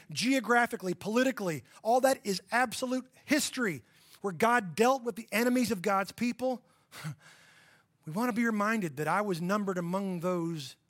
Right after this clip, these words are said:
lists of enemies. But rather than vanquish and destroy me, the Son of God invites me in and makes me his own. That's the here and that's the now.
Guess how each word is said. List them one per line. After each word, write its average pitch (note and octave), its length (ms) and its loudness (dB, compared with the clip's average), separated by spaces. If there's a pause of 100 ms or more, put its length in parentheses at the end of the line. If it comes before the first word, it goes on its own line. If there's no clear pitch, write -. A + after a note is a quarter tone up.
lists E3+ 600 -4
of C#3+ 180 -12
enemies. D3 500 -6 (260)
But - 140 -14
rather F#3+ 240 2
than G3 160 0
vanquish F#3 480 -2
and E3 120 -6
destroy D#3+ 500 -6
me, A#2+ 260 -12 (260)
the C#3+ 80 -8
Son F#3 260 0
of F3 100 -4
God D3+ 280 -2
invites D#3 480 -6
me D3+ 220 -8
in C3 200 -8 (220)
and D3 160 -8
makes D#3 220 -6
me D#3 100 -10
his C3+ 220 -8
own. C3+ 380 -8 (1300)
That's D#3+ 220 -6
the E3 100 -6
here D3 400 -6 (260)
and D3+ 120 -10
that's C#3+ 200 -8
the C#3+ 100 -14
now. C#3 400 -6